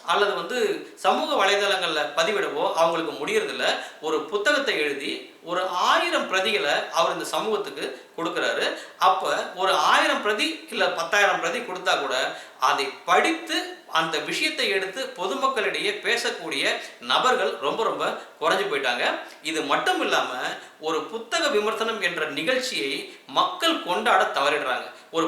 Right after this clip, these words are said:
புத்தகம் வெளியிடுறாங்க, எழுத்தாளர்கள்லாம் சேர்ந்து ஒரு புத்தகத்தை வெளியிடுறாங்க. அந்த நிகழ்ச்சிக்கு ஒரு மிகவும் சொற்பமான நபர்கள் தான் அங்க போறாங்க. அந்த நிகழ்ச்சி முடியும் வரையில் கூட யாரும் பொறுமையா, அமைதியா இருந்து என்ன சொல்றாங்க அப்படின்னு கேட்பதற்கு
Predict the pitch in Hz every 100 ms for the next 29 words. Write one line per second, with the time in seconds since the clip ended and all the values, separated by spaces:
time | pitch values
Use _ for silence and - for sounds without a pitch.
0 | 185 214 262 196 202 208 165 139 135 -
1 | - 156 175 185 160 147 147 165 156 156
2 | 185 190 - - 175 165 135 151 160 139
3 | 123 123 - - - 170 160 175 294 294
4 | 240 160 175 196 - - 190 190 185 180
5 | 180 220 330 311 - 240 302 214 294 214
6 | 196 185 196 208 165 151 160 165 147 151
7 | - - - 180 185 170 190 208 320 330
8 | 220 180 202 302 381 311 262 226 202 165
9 | 165 247 151 156 208 - 170 196 185 180
10 | 190 147 165 170 185 160 160 175 156 175
11 | - - 147 214 202 165 165 165 147 175
12 | - 175 190 175 151 -